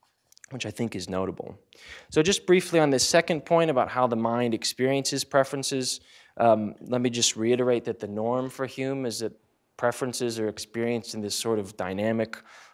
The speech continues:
state of conflict. So ideas give rise to different ideas by association, um, and it's the strongest passion that determines our desire at the end of the day.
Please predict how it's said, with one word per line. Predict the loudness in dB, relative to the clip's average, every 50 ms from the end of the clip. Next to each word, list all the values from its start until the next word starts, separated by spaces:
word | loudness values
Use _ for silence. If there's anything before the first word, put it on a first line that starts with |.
| _
state | -6 -4 -2 2 4 4 4 4
of | 2 -2 -6
conflict. | -8 -4 -2 0 0 -2 -2 0 0 0 0 0 -2 -8
So | -10 -8 -6 -4 -2
ideas | -2 -2 -4 -2 0 0 2 2 0 -2 -4
give | -6 -6 -6 -4 -2
rise | -2 0 2 2 2 0 -2 -4 -8
to | -8 -6
different | -6 -6 -6 -6 -6 -6 -6
ideas | -6 -6 -6 -6 -4 -4 -4 -6 -6
by | -6 -4 -4 -4
association, | -6 -6 -8 -8 -8 -8 -8 -8 -6 -4 -4 -2 -2 -2 -2 -2 -4 -6 -8 -14 -20 -20 -20 -20 -20 -6 -2
um, | 0 0 0 0 -2 -4 -4
and | -6 -6 -4
it's | -2 -2 -2 -2
the | -2 -2
strongest | -2 -2 -2 -2 -2 -2 -2 -2 -2 -4 -4 -4 -6 -8 -8
passion | -8 -6 -6 -4 -4 -4 -4 -4 -4 -6
that | -8 -8 -10
determines | -12 -12 -8 -6 -6 -4 -4 -4 -6 -6 -4 -4
our | -2 -2 -2 -4 -6
desire | -8 -10 -8 -6 -2 -2 0 0 0 0 -2
at | -6 -8 -10
the | -12
end | -12 -10 -10 -12
of | -12
the | -10 -6
day. | -4 -4 -4 -4 -6 -12